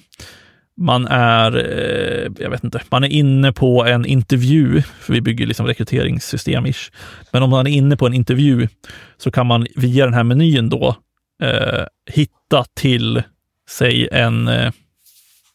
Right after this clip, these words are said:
mm, ja, eh, en process som den hör till.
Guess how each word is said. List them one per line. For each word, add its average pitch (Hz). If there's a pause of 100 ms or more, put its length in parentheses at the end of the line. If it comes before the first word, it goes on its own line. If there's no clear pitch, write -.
mm, 110
ja, 104
eh, -
en 123
process -
som 131
den 117
hör 123
till. -